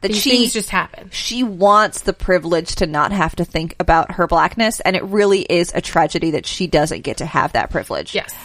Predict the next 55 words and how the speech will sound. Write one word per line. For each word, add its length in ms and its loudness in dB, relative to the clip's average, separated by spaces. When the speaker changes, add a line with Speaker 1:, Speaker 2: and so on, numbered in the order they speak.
Speaker 1:
Because 580 2
w-, 160 -2
a 60 6
lot 240 8
of 100 0
white 300 0
girls 380 -4
get 180 -2
to 80 -6
have 220 0
that 180 -2
privilege. 420 -4
And, 280 2
and 220 -4
like 320 0
Jefferson 440 -2
was 120 -2
saying, 300 -2
that 240 0
it's 180 0
not 160 4
something 220 -4
that 120 0
she 200 0
ever 160 0
chose. 560 0
It's 260 0
just, 480 0
it's 200 -2
just 280 0
destiny 480 -2
at 100 -6
Speaker 2:
It's 60 -6
Speaker 1:
this 80 -4
Speaker 2:
just 140 -4
Speaker 1:
point. 120 2
Speaker 2:
the 60 2
way 240 4
that 240 -4
it 160 0
all, 280 2
like, 160 -4
the 80 -8
cards 380 -2
were 120 -4
dealt, 320 -2
and 120 -8
now 160 -6
we 100 -10
have 180 -6
to 360 -10
<coughs> 40 -16
move 200 -10
forward. 300 -12
Speaker 1:
Yeah. 200 -4